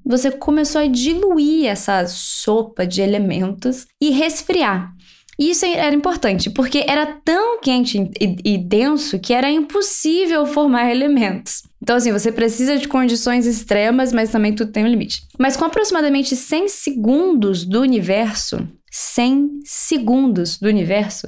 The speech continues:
você alcançou as condições de densidade e temperaturas ideais para começar a formar os elementos leves. Hidrogênio, hélio e lítio. E alguns isótomos deles também, por exemplo, o deutério.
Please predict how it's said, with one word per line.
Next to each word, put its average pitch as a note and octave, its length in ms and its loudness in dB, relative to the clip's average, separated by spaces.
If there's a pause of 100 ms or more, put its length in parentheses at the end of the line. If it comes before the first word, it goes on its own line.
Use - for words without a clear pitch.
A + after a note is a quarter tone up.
(400)
você A#3+ 220 0
alcançou D4+ 540 0
as D4 100 0
condições C4+ 580 0
de G3+ 60 -4
densidade G3+ 580 0
e - 20 -4
temperaturas G#3+ 680 0
ideais D4 500 0 (320)
para D#4+ 140 2
começar F4+ 720 0
a - 20 -2
formar C#4+ 400 2
os C4+ 80 2
elementos C#4 480 2
leves. - 540 -2 (220)
Hidrogênio, B3 760 0 (220)
hélio G#3 380 2 (160)
e C4 60 2
lítio. - 360 -2 (280)
E C4+ 100 4
alguns D#4 320 2
isótomos B3 600 2
deles A3 480 0
também, B3+ 420 0
por G3+ 80 0
exemplo, G#3+ 340 2
o - 20 2
deutério. A#3 420 0